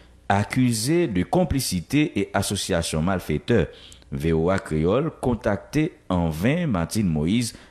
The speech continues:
ak ancien premier ministre Claude Joseph. Bon côté pal, ancien secrétaire général palais national là, la justice renvoyée pour aller juger devant tribunal criminel,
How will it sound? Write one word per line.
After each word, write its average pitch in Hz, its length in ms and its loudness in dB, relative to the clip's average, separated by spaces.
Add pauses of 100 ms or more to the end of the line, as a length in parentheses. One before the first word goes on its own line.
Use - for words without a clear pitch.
(120)
ak 85 280 0
ancien 147 360 0
premier 104 460 0
ministre 87 460 0
Claude 180 160 2
Joseph. 85 520 -2 (460)
Bon 107 120 2
côté 95 280 0
pal, 165 380 0 (340)
ancien 113 320 2
secrétaire 139 460 0
général 110 440 0
palais 101 200 2
national 87 560 0
là, 120 380 0
la 85 120 0
justice 90 540 -4
renvoyée 90 760 0
pour 87 260 -2
aller 82 120 0
juger 80 320 0
devant 98 300 0
tribunal 104 680 -2
criminel, 98 600 0